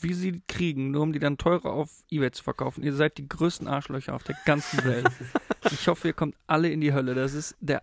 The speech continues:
Speaker 1: asozialste Scheiß überhaupt. Das haben wir bei dem N E S gesehen, bei dem S N E S, es war immer das Gleiche. Die waren so schnell ausverkauft und dann hast du bei eBay, hast du so viele bekommen, die waren aber alle doppelt so teuer. Und klar, wenn man irgendwie, also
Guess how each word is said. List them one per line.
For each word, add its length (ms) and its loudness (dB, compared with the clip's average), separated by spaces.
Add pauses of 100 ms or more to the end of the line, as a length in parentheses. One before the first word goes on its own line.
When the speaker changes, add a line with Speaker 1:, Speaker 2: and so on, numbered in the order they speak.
Speaker 1:
asozialste 640 -2
Scheiß 540 -2 (220)
überhaupt. 640 -2 (400)
Das 200 -2
haben 120 2
wir 100 4
bei 140 4
dem 300 2
N 180 2
E 80 2
S 180 -2
gesehen, 320 0
bei 80 4
dem 140 0
S 220 -4
N 100 -2
E 60 -2
S, 180 -4
es 140 -12
war 80 -2
immer 200 2
das 200 -2
Gleiche. 340 -2
Die 160 -4
waren 200 0
so 140 0
schnell 200 -4
ausverkauft 640 -4
und 60 -4
dann 120 -2
hast 160 -4
du 60 -8
bei 140 -4
eBay, 420 -2 (400)
hast 240 -4
du 60 -2
so 200 2
viele 240 -2
bekommen, 340 -4
die 120 -6
waren 160 -4
aber 160 -4
alle 140 -2
doppelt 400 -2
so 100 -4
teuer. 400 -2 (580)
Und 240 -2 (380)
klar, 220 2
wenn 100 0
man 140 0
irgendwie, 420 -2
also 140 -2